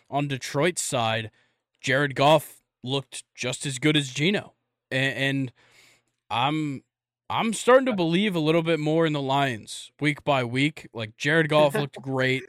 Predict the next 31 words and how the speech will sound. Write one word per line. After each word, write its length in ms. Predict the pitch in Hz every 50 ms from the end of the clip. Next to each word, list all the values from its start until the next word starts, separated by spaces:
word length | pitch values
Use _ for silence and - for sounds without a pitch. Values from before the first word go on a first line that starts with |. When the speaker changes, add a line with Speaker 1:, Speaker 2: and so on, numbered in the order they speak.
| - _ - - - - _ _ _ _ -
Speaker 1:
Um, 520 | 127 123 120 117 113 107 104 101 98 - _ _ _ _ _ _ _ _ _ _ -
David 240 | 139 139 156 180 190
Montgomery 500 | 175 151 135 131 147 156 160 156 151 143
had 140 | 147 147 147
a 40 | 139
good 280 | 127 127 147 151 135
game. 500 | 127 139 143 151 151 151 147 139 135 127 - -
He 200 | 123 120 147 151
goes 280 | 147 165 151 143 127
down. 320 | 123 139 135 135 139 139 135
I 80 | 131
think 160 | 120 151 147 151
he's 160 | 170 147 139
out 160 | 139 139 127
for 80 | - 127
three 300 | - - - 139 131 127
weeks. 480 | 123 135 139 139 131 - - - - _ _ _ _ _
So 240 | - - 131 123 120
Jahmyr 360 | 120 - 135 170 202 214 190
Gibbs 480 | 160 180 185 175 139 - - - - _ _ _ _ _ _ _ _ _ _ _ -
did 160 | 160 165 175
have 200 | 160 175 180 175
a 40 | 180
little 280 | 160 151 170 208 175
bit 160 | 165 165 175 175
of 100 | 175 175
an 80 | 170
increase 460 | 160 156 160 - - 190 185 - -
over 200 | 175 160 165 160
week 280 | 147 139 147 147 - -
one. 320 | 131 120 113 113 131 151